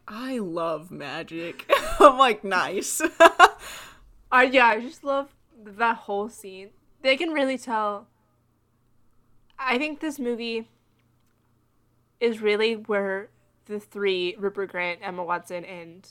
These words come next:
Speaker 2: Daniel Radcliffe, have really, like, understood the assignment now. They know what
Speaker 1: Yeah.
Speaker 2: they're doing.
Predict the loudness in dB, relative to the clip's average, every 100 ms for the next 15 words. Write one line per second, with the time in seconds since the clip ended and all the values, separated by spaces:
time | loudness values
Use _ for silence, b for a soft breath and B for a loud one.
0 | -12 -10 -10 -8 -10 -10 -14 -16 -12 -6
1 | 0 0 0 -4 -12 _ _ _ _ 0
2 | 0 0 -6 -6 -12 -12 -18 -16 -18 -16
3 | -18 -16 -16 -18 -20 _ _ _ _ _
4 | _ _ 0 2 2 2 4 2 2 2
5 | 2 0 -6